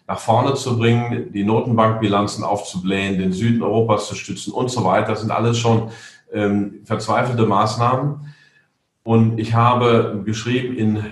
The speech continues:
Weltsystemcrash, das ist ein sehr viel breiteres Buch mit sechshundert Seiten, hundert Seiten Quellen und Anmerkungen. Es liest sich trotzdem, habe ich mir sagen lassen, ganz vernünftig. Man muss halt dranbleiben. Also, äh,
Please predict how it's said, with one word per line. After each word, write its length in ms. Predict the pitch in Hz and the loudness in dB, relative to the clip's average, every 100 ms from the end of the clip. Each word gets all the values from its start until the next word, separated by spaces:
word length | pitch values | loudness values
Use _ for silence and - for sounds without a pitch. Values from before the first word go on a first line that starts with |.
| 107 | -6
Weltsystemcrash, 1000 | 104 101 101 101 - 123 123 143 151 147 | -2 -2 -2 -8 -2 0 2 0 0 0
das 160 | 98 - | -2 0
ist 60 | |
ein 140 | 98 95 | -2 0
sehr 100 | 101 | -2
viel 420 | 110 92 - - | 0 -2 -2 -8
breiteres 640 | - 85 107 127 131 131 - | -4 0 0 0 -2 -4 -4
Buch 220 | 131 131 | -4 -2
mit 140 | 98 | -2
sechshundert 500 | 101 107 - 113 101 | 0 0 2 0 2
Seiten, 360 | 101 101 117 117 | 2 2 2 2
hundert 300 | 110 113 110 | 4 4 4
Seiten 540 | 104 101 101 90 82 | 2 0 -2 -6 -6
Quellen 260 | - 104 104 | -2 2 2
und 140 | 92 | 0
Anmerkungen. 560 | - 107 117 123 117 95 | 0 2 2 2 0 -4
Es 80 | 107 | 0
liest 220 | 113 117 | 0 0
sich 140 | 101 | -2
trotzdem, 480 | - 107 - 120 113 | 0 -2 -2 -2 2
habe 140 | 110 107 | 2 0
ich 60 | |
mir 120 | 110 | -2
sagen 300 | 101 98 95 | 0 0 0
lassen, 280 | 92 95 92 | -2 -4 -4
ganz 240 | 90 90 - | -4 -4 -8
vernünftig. 680 | - 90 107 117 - 117 | -8 -2 -2 -2 -4 -2
Man 100 | 85 | -2
muss 180 | 90 - | -2 -2
halt 220 | 92 90 - - - | -4 -4 -10 -20 -4
dranbleiben. 760 | 92 113 117 117 123 123 - | 0 4 6 6 4 0 -4
Also, 300 | 87 85 87 | -6 -4 -4
äh, 240 | 85 87 | -6 -10